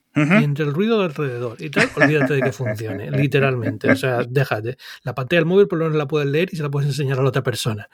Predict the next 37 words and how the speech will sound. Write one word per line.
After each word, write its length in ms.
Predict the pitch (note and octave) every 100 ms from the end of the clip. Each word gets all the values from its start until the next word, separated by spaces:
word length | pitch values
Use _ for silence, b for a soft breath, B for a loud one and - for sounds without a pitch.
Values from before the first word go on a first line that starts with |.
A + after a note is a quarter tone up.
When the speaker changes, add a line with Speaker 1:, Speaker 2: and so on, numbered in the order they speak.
| B
Speaker 1:
Vale. 420 | G#2 F#2+ F2 F2 - -
Speaker 2:
Pero, 260 | D3 C#3 -
pero 260 | E3 D3+ -
son 200 | - F#3+
cosas 320 | F3+ F#3+ F#3+ -
que 140 | F#3
todavía 400 | - D#3+ D#3 E3+
no, 320 | E3 F3 E3
que 220 | D3+ C#3+ -
queda 220 | D#3+ F3+
muy 160 | G3+
bien 160 | F#3 F#3
cuando 220 | F3 E3
hacen 220 | D3+ D#3
la 120 | C3 B2+
demo 420 | D3 D3 B2+ - _ _
en, 420 | D#3+ C3+ C3 C#3
en 140 | D3+ C3+
este 200 | C#3 D3
espacio 380 | - D3+ D#3
blanco 320 | C3+ C#3 C#3 C#3
fantástico 520 | C3+ A#2+ C#3 C3 B2
que 100 | B2+
tienen 220 | C#3 C3
estos 220 | B2 C3+
dos 160 | B2 A#2+
diseñadores, 800 | B2+ - C3 A#2+ C3+ B2+ G#2 - B B B B
que 100 | C#3
son 320 | - D3 C#3+
súper 760 | B2 - - C#3+ C3 B2 A#2+ -
increíbles, 760 | D3 C3+ B2 B2 D3 C3 A#2 -
y 60 |
la 80 | B2
verdad 160 | A#2+ C3+
es 80 | -
que 100 | C#3
es, 220 | B2+